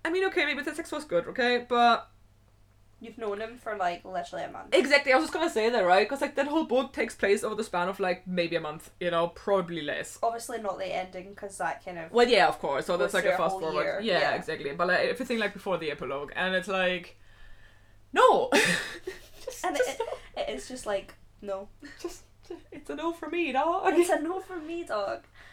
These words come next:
Speaker 2: I think it's just incredibly unrealistic. It has certain B D S M elements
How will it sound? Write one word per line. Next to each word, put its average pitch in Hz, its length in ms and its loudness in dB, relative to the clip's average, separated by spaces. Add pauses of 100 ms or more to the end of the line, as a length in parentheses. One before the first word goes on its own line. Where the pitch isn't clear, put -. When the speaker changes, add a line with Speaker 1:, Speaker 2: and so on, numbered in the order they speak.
(160)
Speaker 2:
I 240 140 -2
think 294 220 -6
it's 330 160 -8
just 339 300 -8
incredibly 262 720 -10
unrealistic. 269 960 -6
It - 100 -6
has 254 280 -6
certain 294 320 -8
B 277 160 -10
D 262 140 -8
S 254 140 -8
M 233 340 -4 (260)
elements 254 680 -6